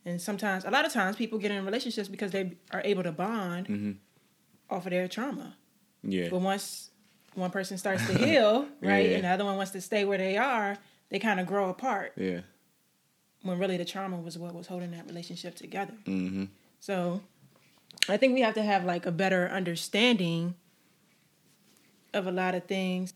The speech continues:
Speaker 1: but I think it's important to have these conversations with your
Speaker 2: <laughs>
Speaker 1: partner,
Speaker 2: Oh,
Speaker 1: you know
Speaker 2: yeah,
Speaker 1: what I
Speaker 2: yeah.
Speaker 1: mean? But, like, there's also a right time. So say, like, I'm single, I'm out here dating or whatever. If someone just, like, projects their trauma on me, it's too much.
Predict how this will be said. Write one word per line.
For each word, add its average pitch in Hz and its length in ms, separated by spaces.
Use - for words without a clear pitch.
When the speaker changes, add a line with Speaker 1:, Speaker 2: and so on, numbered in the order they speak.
Speaker 1:
but 175 400
I 190 60
think 208 160
it's 190 80
important 190 520
to 175 460
have 233 220
these 277 160
conversations 269 560
with 302 140
your 381 100
Speaker 2:
<laughs> 320 160
Speaker 1:
partner, 302 380
Speaker 2:
Oh, - 140
Speaker 1:
you 262 100
know 269 80
Speaker 2:
yeah, 277 40
Speaker 1:
what 277 100
I 254 40
Speaker 2:
yeah. 220 60
Speaker 1:
mean? 285 220
But, 233 120
like, 190 420
there's 262 160
also 508 260
a 226 60
right 220 180
time. 208 380
So 202 140
say, 285 200
like, 247 200
I'm 220 180
single, 175 600
I'm 202 220
out 196 160
here 196 200
dating 185 360
or 175 60
whatever. 165 500
If - 80
someone 285 360
just, 233 160
like, 180 140
projects 180 460
their 170 200
trauma 180 380
on - 160
me, 147 120
it's 180 120
too - 140
much. - 440